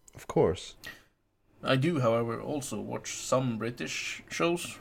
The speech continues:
Speaker 2: like Doctor Who. It's, uh, sci-fi, and I'm a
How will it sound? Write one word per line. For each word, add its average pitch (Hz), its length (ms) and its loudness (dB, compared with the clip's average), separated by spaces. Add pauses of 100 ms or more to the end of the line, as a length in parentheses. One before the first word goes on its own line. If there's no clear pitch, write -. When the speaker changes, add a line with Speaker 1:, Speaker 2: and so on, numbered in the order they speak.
Speaker 2:
like 123 300 -4
Doctor 123 280 0
Who. 156 260 0 (520)
It's, - 160 -14
uh, 127 160 -8 (280)
sci-fi, 139 520 2
and 113 160 -8
I'm - 140 -6
a 104 140 -10